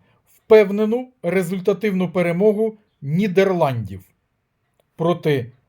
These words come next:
аутсайдера нашої групи Косово. Я беру фора мінус сім. Фора мінус сім на Нідерланди — один шістдесят два.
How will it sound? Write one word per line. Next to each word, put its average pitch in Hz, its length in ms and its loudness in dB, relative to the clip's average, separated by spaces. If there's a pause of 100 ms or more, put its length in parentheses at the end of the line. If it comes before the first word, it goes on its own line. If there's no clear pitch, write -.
(240)
аутсайдера 170 880 2
нашої 139 360 -6
групи 135 320 -8
Косово. 233 640 2 (540)
Я 170 180 4
беру 220 280 4
фора 240 360 4
мінус 196 400 -4
сім. 101 380 -12 (840)
Фора 214 300 4
мінус 175 360 -4
сім 190 300 -6
на 175 120 -2
Нідерланди — 190 880 0 (160)
один 196 480 -4 (100)
шістдесят 151 640 -6
два. 110 300 -10